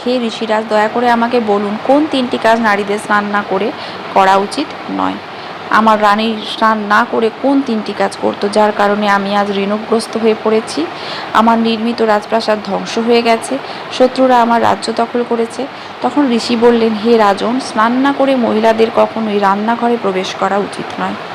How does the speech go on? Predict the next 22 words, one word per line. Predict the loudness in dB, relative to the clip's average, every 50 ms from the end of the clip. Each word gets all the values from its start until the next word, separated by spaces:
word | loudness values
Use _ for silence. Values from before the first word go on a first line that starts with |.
| -12 -12 -12 -12 -12 -12 -10 -10
স্নান | -4 0 4 4 4 4 4
না | 4 4 4 4 2
সেরে | 2 0 0 2 2 4
রান্না | 4 2 2 2 0 -2 0
করা | 2 2 2 2
অত্যন্ত | 2 0 -2 -4 -4 -4 -2 0 0 2 2
অশুভ | 2 2 2 0 -4 -4 0 2
একটি | 2 2 0 -2 -6 -4 0
কাজ | 2 2 2 0 0 -4
বলে | -4 -2 -2
মনে | -2 -4 -4 -6 -6 -4
করা | -4 -2 -2 -4 -4
হয়, | -6 -6 -6 -8 -12 -14 -12 -12 -12 -12 -6 -2
কারণ | 2 4 4 6 4 2 2 0
হিন্দু | 0 0 0 0 0 0
ধর্মে | -2 0 0 0 0 -4 -6 -6 -4
খাবারকে | -4 -2 0 0 -2 -2 -4 -4 -4
মা | -2 -2 -2 0
অন্নপূর্ণার | 0 0 0 0 0 -2 -2 0 0 2 4 4 2 2 0
প্রতীক | -2 -6 -4 -6 -6 -6
হিসেবে | -6 -6 -2 0 0 2
মনে | 2 2 0 -2 -4